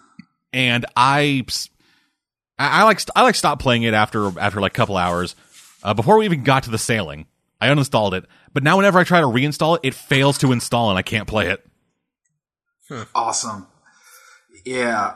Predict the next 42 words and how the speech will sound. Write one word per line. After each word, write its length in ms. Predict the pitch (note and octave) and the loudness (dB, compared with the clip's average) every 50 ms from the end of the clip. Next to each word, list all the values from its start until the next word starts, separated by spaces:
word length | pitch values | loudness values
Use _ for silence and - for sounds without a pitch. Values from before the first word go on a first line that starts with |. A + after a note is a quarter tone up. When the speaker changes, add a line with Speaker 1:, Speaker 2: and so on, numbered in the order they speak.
| - | -6
Speaker 3:
um, 600 | A2+ A2+ A#2 A2+ A2 G#2+ G#2+ G#2+ G2+ G2+ G2 F#2+ - _ _ _ _ _ - _ _ _ _ _ _ _ _ _ _ | -2 0 2 2 2 2 0 -2 -4 -8 -10 -14 -18 _ _ _ _ _ -20 _ _ _ _ _ _ _ _ _ _
but 640 | - A2+ - C3+ B2 A#2 A2+ G#2+ A2+ - - _ _ _ _ _ _ _ _ _ _ _ _ _ _ _ _ _ _ - | -16 -8 -2 0 2 2 2 0 -4 -6 -12 _ _ _ _ _ _ _ _ _ _ _ _ _ _ _ _ _ _ 2
I 180 | F#3 A3 G3 | 4 4 4
bought 300 | F3+ G#3 G#3 G3 - - | 6 4 4 4 4 0
three 160 | - A#2+ A#2+ A2 | -4 -4 -4 -4
when 140 | G#2 G2+ | -4 -8
it 80 | A#2 A#2 | -8 -10
came 240 | - A#2 G#2+ G2+ G2 | -10 -10 -8 -6 -6
out 180 | G2+ G2 F#2+ - | -8 -8 -8 -10
'cause 140 | - A2 B2+ | -6 -4 -2
I, 220 | C#3 C#3 C3 C#3 - | 0 0 -2 -2 -2
I 160 | A#2+ A#2+ B2 | 0 0 0
played 360 | B2 - - - C#3 C3+ C3 B2 | 0 -4 -6 -4 -4 -2 -2 -2
all 120 | B2+ A#2+ | -4 -4
the 60 | A2 G2 | -6 -6
games 260 | A2 G#2+ A2+ A#2 A2+ | -6 -6 -6 -8 -8
with 100 | A2+ - - | -10 -12 -12
Ezio 520 | G#2+ - - - - A#2 A2 G#2+ G#2 G2+ | -12 -12 -12 -10 -10 -8 -8 -8 -8 -8
Auditore 540 | G2 G2+ G2 - A2 G#2+ A2 A#2 A#2 A#2 A#2+ | -10 -12 -12 -12 -12 -12 -8 -8 -6 -6 -6
in 80 | B2 | -6
it. 80 | B2 A#2 A#2 - _ _ _ _ _ | -8 -10 -12 -16 _ _ _ _ _
Speaker 1:
Yeah. 160 | A#2+ B2 G#2 - _ _ _ _ _ _ _ _ - - _ | -2 -2 -2 -2 _ _ _ _ _ _ _ _ -20 -20 _
Speaker 3:
And 320 | - A#2+ B2 A2+ A2 A2 - - - - _ - | -14 -10 -8 -8 -10 -10 -14 -20 -20 -20 _ -4
I 140 | - B2+ C3 | -2 -2 -2
love 680 | B2 A2+ G#2+ G2+ G2+ - - B2+ C3 C3 A#2+ G#2 F#2 - | -2 -4 -6 -8 -10 -12 -12 -8 -4 -4 -4 -6 -6 -8
those. 560 | - G#2+ G2 F#2 F2+ D#2+ D#2+ - - - - _ _ _ _ _ _ _ _ _ _ _ _ _ - | -8 -6 -6 -6 -8 -12 -16 -20 -20 -20 -20 _ _ _ _ _ _ _ _ _ _ _ _ _ -12
And 140 | A#2+ A2+ | -10 -10
I'm 60 | A2+ G#2+ | -10 -10
like, 200 | G#2+ A2 - - | -12 -12 -12 -12
"Okay, 440 | C3+ C3+ C#3 C3 A#2 A2 G#2 G2+ - - - _ _ _ | -10 -10 -8 -8 -8 -8 -10 -12 -16 -20 -20 _ _ _
I, 260 | - A2+ C3 C3+ B2+ B2+ | -2 0 0 0 0 0
I 20 | |
gotta 160 | B2 B2+ A#2+ A2+ | 0 0 -2 -2
see 160 | - - B2 | -4 -6 -4
where 140 | A2+ A#2+ A#2 | -4 -4 -4
this 120 | A#2 A#2+ | -4 -6
is 100 | A#2 - | -8 -4
going. 380 | - C3+ C3+ E3 D#3 A#2 F2 - - - _ - | 0 0 0 2 0 -2 -4 -6 -10 -18 _ -14
This 140 | G#2+ - | -12 -10
is 100 | A2 G#2 | -10 -10
fucking 320 | - - A#2+ A#2 - A#2+ A#2 | -8 -8 -10 -8 -6 -6 -4
amazing." 540 | A#2 C3 E3 F3+ E3 C3+ A#2 A2 F#2 E2+ | 0 0 2 2 0 0 -2 -6 -10 -12